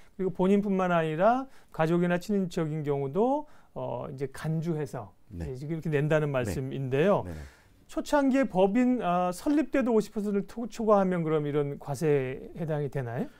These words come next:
Speaker 2: 어, 일반적으로 법인을, 그러니까 출자라고 합니다.
Speaker 1: 네.
Speaker 2: 설립할 때 오십 프로가 넘으면 간주취득세가 나오지가 않습니다.
Speaker 1: 처음에는?
Speaker 2: 예,
Speaker 1: 네.
Speaker 2: 이거는 원칙적으로 그 정도의 지분을 가지고서 부동산 취득했기 때문에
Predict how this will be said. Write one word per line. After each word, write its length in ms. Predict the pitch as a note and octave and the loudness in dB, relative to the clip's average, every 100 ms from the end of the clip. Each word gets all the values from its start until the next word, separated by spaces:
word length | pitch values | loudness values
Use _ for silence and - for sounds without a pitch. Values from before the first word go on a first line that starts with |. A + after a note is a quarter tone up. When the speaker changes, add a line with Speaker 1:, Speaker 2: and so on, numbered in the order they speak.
| - | -10
Speaker 2:
어, 120 | A#2 A2+ | -6 -2
일반적으로 1000 | C#3 D3 D3 C#3+ C#3 C#3 C3+ B2 F#2+ - | 0 2 2 4 6 6 6 4 2 -2
법인을, 760 | A2+ B2+ C#3 C3+ B2+ B2 G#2+ G2 - - | 0 2 2 4 4 2 0 -6 -16 -10
그러니까 100 | F#2 | -6
출자라고 460 | - A#3 A#3+ E3 | -4 4 6 6
합니다. 340 | F#2 D#2+ E2 F#2+ | 2 0 0 0
Speaker 1:
네. 60 | |
Speaker 2:
설립할 300 | D3+ F3+ C3+ | 0 0 0
때 280 | B2 A#2 G#2+ - - - - | 2 2 2 -6 -20 -20 -4
오십 220 | B2 D3+ | -4 -2
프로가 180 | F#3 E3 | 0 2
넘으면 760 | A#2 A#2+ B2+ B2+ A#2+ A#2 A#2+ A#2 | 2 2 2 0 0 -2 -2 -2
간주취득세가 960 | G2+ G2+ B2+ A#2+ A2 G#2+ F#2 B2 - - _ | -4 -4 -4 -6 -4 -4 0 -2 -2 -12 _
나오지가 360 | - F#2 F#2 G#2 | -6 -4 -4 -8
않습니다. 460 | C2+ D2 C#2 C#2+ - | -10 -12 -10 -12 -14
Speaker 1:
처음에는? 420 | - F#3 E3 C#3 A#2+ | -4 0 0 0 2
Speaker 2:
예, 200 | A2+ - | 2 2
Speaker 1:
네. 120 | C3 | -2
Speaker 2:
이거는 260 | C3+ C#3+ F2+ | 2 2 2
원칙적으로 760 | A2 C#3+ - D3+ B2 C#3+ C3 - - | 0 -2 2 2 6 4 4 -2 -20
그 140 | - B2+ | -4 4
정도의 340 | D#3 D3+ D3+ | 4 8 6
지분을 600 | - G#2+ G#2+ A#2 E3 E3+ - - _ | 6 -2 0 2 0 -2 -8 -20 _
가지고서 800 | - G2+ F#2 G#2+ A2+ A2 C3+ C3+ - | -8 -6 -4 -4 -2 0 0 0 -2
부동산 300 | - A#2 B2 | 0 2 2
취득했기 460 | - F3+ C#3 - | 0 -2 -2 -6
때문에 440 | - F2 F2 A2+ | -4 -4 -2 -2